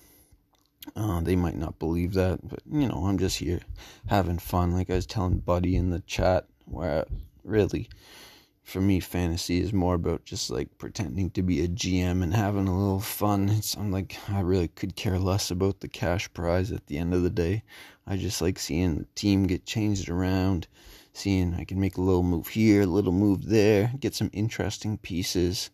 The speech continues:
some guys with some potential, shift some picks around, you know. I made the most moves out of anybody on the wire. By far,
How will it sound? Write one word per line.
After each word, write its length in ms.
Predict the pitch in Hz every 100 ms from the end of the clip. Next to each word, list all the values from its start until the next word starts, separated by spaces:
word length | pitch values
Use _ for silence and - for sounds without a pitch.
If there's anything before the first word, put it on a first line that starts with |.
| _
some 180 | - 110
guys 260 | 98 95 -
with 100 | -
some 180 | - -
potential, 880 | - - 120 104 - 104 98 110 - _ - - -
shift 280 | - - 92
some 180 | - - -
picks 320 | - - 107
around, 480 | 104 101 104 98 104
you 80 |
know. 340 | 104 110 104 113 _ _ _ _ _ - - - _ -
I 120 | 98
made 220 | 107 78
the 60 | 92
most 360 | 98 98 -
moves 260 | 107 120 98
out 140 | 113
of 80 | 113
anybody 560 | 135 127 92 87 71 71
on 140 | 69
the 80 | 73
wire. 440 | 67 71 69 - - _ _ _ _ _ _ _ _
By 280 | 87 80 -
far, 800 | - - - - - 127 107